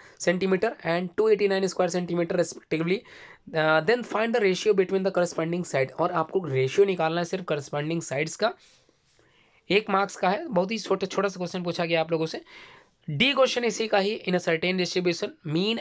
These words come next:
and mode are sixteen and thirteen respectively, find the medium of the distribution। आप लोगों को सिर्फ और सिर्फ मीडियम बताना है डिस्ट्रीब्यूशन का, तो क्या होगा?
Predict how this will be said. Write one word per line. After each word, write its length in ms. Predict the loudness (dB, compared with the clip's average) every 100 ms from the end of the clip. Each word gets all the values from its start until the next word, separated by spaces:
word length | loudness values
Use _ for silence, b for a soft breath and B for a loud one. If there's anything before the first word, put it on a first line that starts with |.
| -2
and 320 | -2 -2 2
mode 240 | 2 2 0
are 300 | -2 -4 -12
sixteen 260 | -6 -2
and 160 | -2 0
thirteen 280 | 0 0 0
respectively, 580 | 0 -2 -6 -4 -2 -4 B B B 2
find 220 | 4 4
the 40 | 2
medium 360 | 2 2 2
of 80 | 2
the 120 | 0
distribution। 540 | -2 -2 -2 -2 -2 -10 -12 -2
आप 160 | -2 0
लोगों 140 | -2
को 140 | 0 -2
सिर्फ 300 | 0 0 2
और 100 | 0
सिर्फ 340 | 0 -6 -4
मीडियम 400 | -4 -2 0 0
बताना 260 | 0 0 0
है 60 |
डिस्ट्रीब्यूशन 480 | -2 -2 -4 -4 -4
का, 140 | -4 -4 B B B B B B B B B _ _ _ _ _ _ -8
तो 80 | -6
क्या 180 | 0 2
होगा? 340 | 2 0 -2